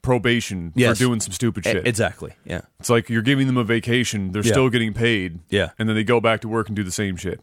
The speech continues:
Speaker 2: Yeah.
Speaker 1: Do I think that, do I think that if Doc comes back, he's going to make that mistake or pretty much any other mistake like that ever again?
Speaker 2: No.
Speaker 1: No.
Speaker 2: No. He's not dumb.
Speaker 1: I know a lot of, Doc is an easy person to hate.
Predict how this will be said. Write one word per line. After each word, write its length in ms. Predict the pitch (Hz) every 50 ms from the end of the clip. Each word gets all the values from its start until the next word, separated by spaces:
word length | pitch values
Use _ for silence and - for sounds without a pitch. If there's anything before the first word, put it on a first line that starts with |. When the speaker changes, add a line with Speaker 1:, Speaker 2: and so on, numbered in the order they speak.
| _ -
Speaker 2:
Yeah. 160 | 101 90 80 - - - _ _ _ _ -
Speaker 1:
Do 140 | 110 127 139
I 100 | 151 151
think 300 | 143 - 151 156 147 -
that, 240 | 139 131 123 117 - _ _ _ _ _ _ _ _ _ _ -
do 160 | 110 117 123 127
I 80 | 127
think 240 | 120 131 135 127 -
that 240 | 127 123 117 110 - - -
if 140 | 113 98 87
Doc 240 | 117 113 120 120 -
comes 260 | 123 120 117 107 87
back, 320 | 101 107 107 113 117 _
he's 180 | - 113 113 101
going 160 | - 117 113
to 60 | 113
make 200 | 104 107 110 104 -
that 180 | 110 107 110
mistake 420 | 117 107 - - 117 113 117 - - -
or 380 | 107 113 110 110 104 104 - _ _ _ - _ _ -
pretty 220 | - 131 143 151
much 260 | 143 135 127 120 - -
any 260 | 117 117 127 131 117
other 200 | - 120 113 127
mistake 540 | 120 120 107 - 117 117 120 113 - - - _ _ _ _ _ _ - -
like 220 | - 104 110 -
that 160 | - 113 110 107
ever 240 | 110 107 110 113
again? 300 | 110 95 104 101 113 135 147
Speaker 2:
No. 160 | 117 92 - _ _ _ _ _ _ _ -
Speaker 1:
No. 260 | 107 123 120 90 73 67
Speaker 2:
No. 220 | - 117 - - - _ _ _ -
He's 140 | - 120 113
not 180 | 156 151 127 -
dumb. 220 | 110 82 85 - _ - -
Speaker 1:
I 120 | 120 127 143
know 180 | 175 196 214
a 20 | 190
lot 260 | 165 165 170 170 143
of, 140 | - - - - _ _ - 117
Doc 280 | 110 156 190 220 -
is 100 | 202 143
an 80 | 143 139
easy 300 | 120 131 139 135 127 139
person 420 | - 127 127 127 120 - 120 110
to 80 | 98 95
hate. 360 | 90 98 98 107 113 - -